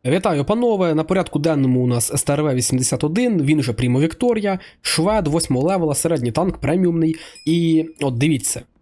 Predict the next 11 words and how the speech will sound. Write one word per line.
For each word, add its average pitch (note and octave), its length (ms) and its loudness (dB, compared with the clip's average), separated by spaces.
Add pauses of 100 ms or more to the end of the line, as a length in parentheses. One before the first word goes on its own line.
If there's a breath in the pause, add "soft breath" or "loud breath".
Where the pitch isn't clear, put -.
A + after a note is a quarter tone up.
(100)
одна C3+ 360 -2
єдина C#3 240 0
фраза, B2+ 380 -2
якою B2+ 260 0
можна C#3 320 0
його B2 280 0
охарактеризувати, B2 840 -2 (280 loud breath)
це D3+ 360 0
вісімдесят C3+ 580 0
четвертий C3 420 -2
калібр, F3+ 500 -2